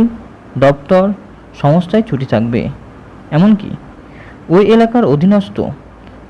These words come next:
বেসরকারি প্রতিষ্ঠানেও যারা কাজ করবেন, তারা পেড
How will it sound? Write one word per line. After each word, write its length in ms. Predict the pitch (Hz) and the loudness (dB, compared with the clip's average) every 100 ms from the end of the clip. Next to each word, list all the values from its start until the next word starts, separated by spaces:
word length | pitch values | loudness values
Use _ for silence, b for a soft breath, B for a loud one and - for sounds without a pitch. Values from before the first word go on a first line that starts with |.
| 135 | -2
বেসরকারি 540 | 160 175 214 214 214 214 | 0 2 0 2 0 0
প্রতিষ্ঠানেও 560 | 139 143 175 - 190 135 - - - - B B - | -2 -4 -4 0 0 0 -4 -12 -20 -20 B B -4
যারা 160 | 135 127 135 | 0 2 2
কাজ 120 | 147 - | 0 2
করবেন, 300 | 190 180 123 80 127 - - - - - - | 2 2 0 -2 -8 -14 -20 -20 -20 -16 -2
তারা 160 | 139 135 151 | 0 2 2
পেড 180 | 175 | 0